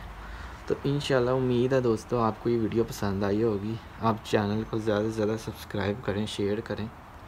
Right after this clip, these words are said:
लाइक करें, क्योंकि अब हम पाकिस्तान के अलावा तुर्की में भी हमने गार्डनिंग की है और अब हम आ गए हैं यूके। तो हम यहाँ भी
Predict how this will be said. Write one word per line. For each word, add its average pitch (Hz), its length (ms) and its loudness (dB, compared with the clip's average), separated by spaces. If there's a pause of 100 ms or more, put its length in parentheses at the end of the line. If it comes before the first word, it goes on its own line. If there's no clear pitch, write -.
(680)
लाइक 107 300 2
करें, 110 260 4
क्योंकि 113 240 2
अब 120 160 2
हम 117 280 2 (840)
पाकिस्तान 123 560 2
के 123 100 2
अलावा 117 320 6
तुर्की 110 340 -2
में 120 160 2
भी 123 100 4
हमने 113 200 4
गार्डनिंग 107 540 4
की 101 320 0
है 104 180 0
और 113 180 2
अब 107 160 2
हम 110 160 4
आ 104 120 2
गए 107 140 -2
हैं 120 260 0
यूके। 95 300 -4 (320)
तो 101 60 -2
हम 117 180 2
यहाँ 120 340 2
भी 113 140 2